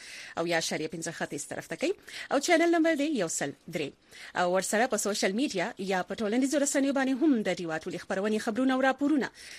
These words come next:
نه یوازې تاسو کتلی شئ، اورېدلی شئ، لوستلی ش-، هم شئ.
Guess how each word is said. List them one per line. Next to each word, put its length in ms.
نه 60
یوازې 260
تاسو 220
کتلی 320
شئ، 180
اورېدلی 360
شئ، 220
لوستلی 560
ش-، 140
هم 240
شئ. 240